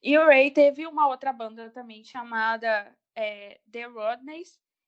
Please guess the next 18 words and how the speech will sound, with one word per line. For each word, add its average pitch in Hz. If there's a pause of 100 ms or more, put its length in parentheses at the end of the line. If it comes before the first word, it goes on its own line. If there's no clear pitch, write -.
(140)
que -
chegou 269
a 262
gravar 254
um 269
álbum 233
em 254
mil 247
novecentos 247
e 240
noventa 233
e 285
oito, 208 (1400)
que - (100)
é 196
chamado 220
Soccer 247
Town 226